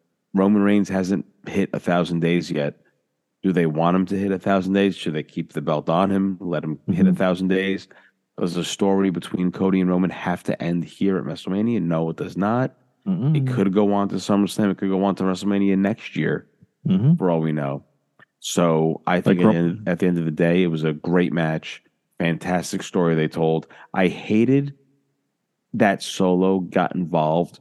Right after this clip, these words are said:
Speaker 1: so frequently in the match, but that also, I feel like, in a way, told a story that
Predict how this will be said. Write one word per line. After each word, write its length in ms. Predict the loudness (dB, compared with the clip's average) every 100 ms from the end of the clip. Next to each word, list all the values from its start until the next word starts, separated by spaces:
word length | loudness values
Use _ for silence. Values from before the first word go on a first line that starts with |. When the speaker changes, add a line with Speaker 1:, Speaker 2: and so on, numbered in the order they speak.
| -14
Speaker 1:
so 360 | -8 0 0
frequently 640 | 0 -2 -2 -2 -2 0 2
in 100 | 4
the 80 | 2
match, 540 | 2 0 -2 -8 -18 _ _ _ _ _ _ 2
but 280 | 2 2 -2 _ _ _ _ _ _ _ _ _ _ _ -8
that 240 | 0 2
also, 480 | 2 2 2 2 2
I 200 | 2 0
feel 280 | 0 0 2
like, 160 | 2 2
in 100 | 2
a 40 |
way, 400 | 2 2 2 0
told 380 | -4 -2 0 0
a 40 |
story 400 | -4 -2 0 2 2
that 360 | 2 0 -2